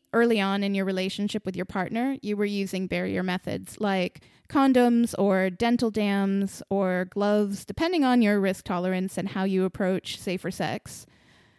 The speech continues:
And if you've been in a relationship for a while, you may have chosen together with your partner to stop using barrier methods, sometimes years ago. In that sense, it's almost been long enough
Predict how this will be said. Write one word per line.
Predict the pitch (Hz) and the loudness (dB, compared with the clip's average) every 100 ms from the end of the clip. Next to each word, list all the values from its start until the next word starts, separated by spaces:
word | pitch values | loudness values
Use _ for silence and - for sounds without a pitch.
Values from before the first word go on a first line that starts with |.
| _ _ _ _ _ | _ _ _ _ _
And | 494 587 605 | -4 0 2
if | 494 | 2
you've | 370 | 2
been | - 427 | 0 -2
in | 523 427 | 0 0
a | |
relationship | 277 247 254 339 359 - | 2 2 0 -4 -6 -6
for | - | -2
a | 311 | 0
while, | 302 269 294 359 | 2 2 0 0
you | 294 254 | 2 2
may | 240 311 | 2 0
have | 320 302 | -2 -4
chosen | - 247 262 294 285 302 330 | -4 0 0 0 0 0 -2
together | 285 226 226 226 | -2 -2 0 2
with | 220 | 0
your | 190 190 | 0 -2
partner | - 190 - 247 330 | -2 -2 0 -2 -2
to | - | -4
stop | 226 - 202 226 | -4 0 0 0
using | 214 220 233 233 | -4 -4 0 0
barrier | 208 214 220 220 | 0 0 0 0
methods, | 220 - 277 277 - - - _ _ _ _ _ _ | -2 -2 -4 -4 -10 -14 -18 _ _ _ _ _ _
sometimes | - - 226 359 285 247 226 | -10 -2 0 2 2 4 2
years | 190 196 208 285 339 | 0 2 2 4 2
ago. | 262 - 123 - - _ _ _ _ _ _ _ _ _ - | 0 -2 -4 -4 -12 _ _ _ _ _ _ _ _ _ 0
In | 240 240 | 4 4
that | 254 311 - | 4 0 -4
sense, | - - 381 170 175 - - - _ _ | -8 -4 -4 -2 -4 -8 -14 -18 _ _
it's | - | -4
almost | 269 370 381 | 0 0 0
been | - 233 196 | 2 2 2
long | 190 220 | 2 2
enough | 277 330 427 - | 2 2 -2 -10